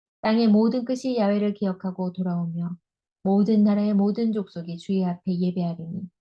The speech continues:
나라는 야훼의 것이요, 야훼는 모든 나라의 주제시니로다. 세상의 모든 풍성한 자가 먹고 경배할 것이요, 진토 속으로 내려가는 자, 곧 자기 영혼을 살리지 못할 자도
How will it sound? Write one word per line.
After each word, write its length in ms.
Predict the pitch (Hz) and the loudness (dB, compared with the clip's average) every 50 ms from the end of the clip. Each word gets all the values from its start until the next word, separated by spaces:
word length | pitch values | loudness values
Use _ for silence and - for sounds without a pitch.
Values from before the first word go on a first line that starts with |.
| _ _ _ _ _ _ _ _ _ _ _ - | _ _ _ _ _ _ _ _ _ _ _ -2
나라는 500 | 202 196 196 202 202 196 208 214 214 190 | 0 2 4 4 4 4 4 2 2 2
야훼의 420 | 202 202 202 208 208 208 208 208 | 2 0 0 0 0 0 -2 -2
것이요, 480 | 185 185 185 - - 180 175 175 175 - - 185 | -4 -6 -6 -6 -6 -6 -4 -4 -4 -4 -4 -2
야훼는 320 | 185 185 185 185 190 190 | 0 0 2 2 2 2
모든 420 | 185 185 185 196 202 202 226 214 | 2 2 2 0 0 -2 -2 0
나라의 320 | 214 208 202 196 190 190 190 | 0 0 0 0 -2 -2 -4
주제시니로다. 960 | - - 190 - 190 180 175 - 170 160 175 175 175 175 - 175 170 175 - _ _ _ _ _ _ _ _ _ _ _ _ _ _ _ _ _ _ _ _ _ | -6 -8 -8 -6 -6 -8 -8 -8 -8 -8 -8 -8 -8 -10 -14 -16 -18 -20 -20 _ _ _ _ _ _ _ _ _ _ _ _ _ _ _ _ _ _ _ _ _
세상의 400 | _ 240 214 226 220 220 220 220 | _ -6 -2 0 2 2 4 6
모든 400 | 202 202 214 233 226 254 254 247 | 6 6 6 6 4 2 0 0
풍성한 460 | 254 254 254 254 262 254 247 240 233 | -2 -4 -4 -4 -6 -6 -8 -6 -6
자가 240 | 233 220 214 214 208 | -6 -4 -2 0 0
먹고 460 | 190 185 185 - - - 190 185 185 | 0 0 -2 -4 -6 -4 -4 -4 -4
경배할 540 | - - 185 185 185 185 190 180 175 180 180 | -4 -2 -2 0 0 -2 -2 -4 -4 -6 -8
것이요, 520 | - - 170 - - 165 160 170 175 170 _ _ _ _ _ _ _ _ _ _ _ | -10 -14 -16 -14 -12 -12 -10 -10 -10 -12 _ _ _ _ _ _ _ _ _ _ _
진토 280 | - - 202 196 220 202 | -4 -2 0 0 2 0
속으로 380 | 202 - 202 196 202 196 202 196 | 0 0 0 0 0 2 2 4
내려가는 500 | 196 196 196 202 196 196 190 190 185 180 | 4 4 2 2 2 2 2 2 2 0
자, 280 | 185 185 180 185 190 - | 0 -2 -4 -4 -6 -8
곧 280 | - - 185 185 - _ | -6 -6 -6 -6 -8 _
자기 300 | - 175 175 175 196 185 | -8 -6 -4 -2 0 2
영혼을 340 | 185 185 185 180 185 190 | 2 2 2 2 0 0
살리지 360 | 185 190 202 190 185 180 180 185 | 0 -2 -2 -2 -2 -2 -2 -2
못할 380 | 175 180 180 - 185 175 175 | -4 -4 -4 -6 -8 -8 -8
자도 380 | - - - - 175 170 175 | -10 -14 -16 -14 -14 -14 -14